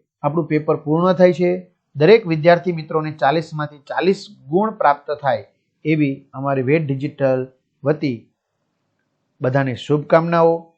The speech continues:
ખાસ મિત્રો, ચેનલ સબસ્ક્રાઇબ કરો, વીડિયો લાઈક કરો, તમારા મિત્રો દોસ્તોને શેર કરો. અને હા, તમને ગણિત જે અઘરું લાગતું હોય તેના વીડિયો જોવા હોય તો એપ્લિકેશનમાં તમારું ધોરણ પસંદ કરી અને તમારા વિષયમાં ચેપ્ટર વાઇઝ વીડિયો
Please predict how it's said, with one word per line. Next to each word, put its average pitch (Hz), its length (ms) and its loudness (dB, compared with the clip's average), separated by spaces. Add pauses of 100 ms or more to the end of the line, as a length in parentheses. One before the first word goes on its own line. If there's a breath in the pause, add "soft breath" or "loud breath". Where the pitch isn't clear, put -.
(100)
ખાસ 165 320 4
મિત્રો, 147 240 -4
ચેનલ 135 240 -4
સબસ્ક્રાઇબ 160 500 -2
કરો, 147 220 0
વીડિયો 131 240 -2
લાઈક 135 220 -2
કરો, 151 140 -2
તમારા 131 300 -8
મિત્રો 123 200 -12
દોસ્તોને 123 300 -14
શેર 131 200 -10
કરો. 165 220 4 (420 soft breath)
અને 135 140 -4
હા, 135 260 2 (320)
તમને 147 180 -4
ગણિત 143 280 -2
જે 147 160 -2
અઘરું 135 300 2
લાગતું 170 260 2
હોય 147 40 -16
તેના 143 140 -6
વીડિયો 147 360 4
જોવા 170 320 8
હોય 135 300 0 (480)
તો - 40 -2
એપ્લિકેશનમાં 156 760 -2
તમારું 143 320 -2
ધોરણ 139 300 -2
પસંદ 143 340 -8
કરી 165 220 -2
અને 131 100 -8
તમારા 131 320 -10
વિષયમાં 131 480 -8
ચેપ્ટર 131 340 -8
વાઇઝ 127 200 -4
વીડિયો 127 320 -2